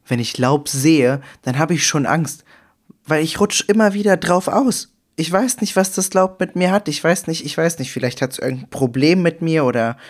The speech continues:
vielleicht mag es mich einfach nicht. Ich warne euch übrigens hiermit vor, vor, vor der mutierenden Todesfalle namens Laub. Ich hab euch vorgewarnt, so, wenn ihr das nicht gehört habt, seid ihr selber schuld und wenn ihr ausrutscht,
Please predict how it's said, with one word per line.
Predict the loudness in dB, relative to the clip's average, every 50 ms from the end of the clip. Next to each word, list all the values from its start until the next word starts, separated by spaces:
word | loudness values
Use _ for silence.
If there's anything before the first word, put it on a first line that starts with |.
| -20 -20 -20 _
vielleicht | -8 -4 -4 -4 -2 0
mag | 2 2 2 0 -2 -4
es | -4 -2 -2
mich | -2 -2 0 0
einfach | 0 0 0 0 -2 -6 -4 -4
nicht. | -4 -4 -4 -4 -6 -10 -18 _ -20 -20 -20 -20 -20 -20 -20 -20 _ _ _ _ -20 -20 _ _ _ _ _ _ -10
Ich | -10 -4 0
warne | 2 2 2 2 2
euch | 0 0 0
übrigens | -2 -4 -4 -4 -4 -4 -4 -4 -2
hiermit | 0 0 2 0 0 -4
vor, | -4 -2 0 2 2 2 0 -2 -8 -20 -20 -20 _
vor, | _ -4 0 0 2 0 0 -4
vor | -6 -6 -4
der | -2 -2 -2 -4 -4 -6
mutierenden | -6 -4 -4 -4 -4 -2 0 0 0 2 2 2 2 2 2 2
Todesfalle | 2 2 4 4 2 -2 -2 -4 -2 -2 0 0 0 -2 -2
namens | -2 0 0 0 0 -2 -4 -6 -10 -14 _ -6
Laub. | -2 0 0 0 0 -4 -8 -12 -12 _ _ _ _ _ _ _ _ _ _ _ _ _ _ _
Ich | -2 0 0
hab | 2 2
euch | 0 0 0
vorgewarnt, | 0 -2 0 0 -2 -4 -4 -4 -2 -2
so, | -2 -2 -2
wenn | -2 -2
ihr | -2 -2
das | -2 -4 -4
nicht | -8 -6 -6
gehört | -4 -2 -2 -2 -4 -4
habt, | -6 -4 -4
seid | -4 -4 -4
ihr | -4
selber | -2 0 0 0 0
schuld | 0 2 2 2 2 2
und | -2
wenn | -2 -2 -2
ihr | -2 -2
ausrutscht, | -2 -2 -2 -2 -4 -4 -4 -4 -8 -14